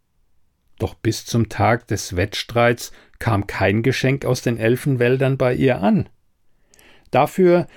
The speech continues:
ritt Prinz Leichtfuß selbst mit seinem Gefolge ins Schloss. Piet Hein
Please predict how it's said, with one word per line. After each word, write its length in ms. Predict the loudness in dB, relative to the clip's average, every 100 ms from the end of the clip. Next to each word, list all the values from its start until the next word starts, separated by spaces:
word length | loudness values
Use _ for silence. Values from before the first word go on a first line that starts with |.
| -8
ritt 280 | 0 0 0
Prinz 320 | 0 0 2
Leichtfuß 680 | 2 2 0 -4 0 0 0
selbst 380 | 2 2 0 -8
mit 140 | -8
seinem 360 | -4 -2 -2 -4
Gefolge 540 | -8 -2 0 0 -2
ins 180 | -4 -4
Schloss. 520 | -8 -6 -6 -8 -18 _ _ _ _ _ _ _ _ _ _
Piet 300 | -6 -4 -2
Hein 440 | 0 2 4 2